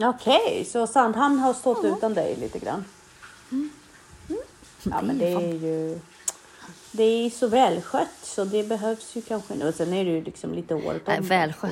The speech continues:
Speaker 1: det är
Speaker 2: vet jag inte riktigt, men,
Speaker 1: Man bara
Speaker 2: eh, <clears throat> det är som det är.
Speaker 1: Mm.
Speaker 2: Ja.
Speaker 1: Du, jag tänkte kanske att vi skulle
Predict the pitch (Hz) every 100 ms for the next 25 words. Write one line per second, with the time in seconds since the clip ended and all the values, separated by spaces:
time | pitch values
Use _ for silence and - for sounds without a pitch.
0 | 190 190 - 143 131 - 147 147 - -
1 | - 180 185 175 175 175 175 170 - -
2 | 233 - - - - - - - 240 -
3 | - 180 302 - 214 208 285 - 370 349
4 | 330 220 277 170 247 247 233 240 - -
5 | - 302 294 - 180 262 440 302 269 254
6 | 247 - 254 254 392 440 - - - -
7 | 240 294 339 349 330 - - 294 269 262
8 | - 240 240 - 220 214 214 214 - 208
9 | - 208 214 - 208 208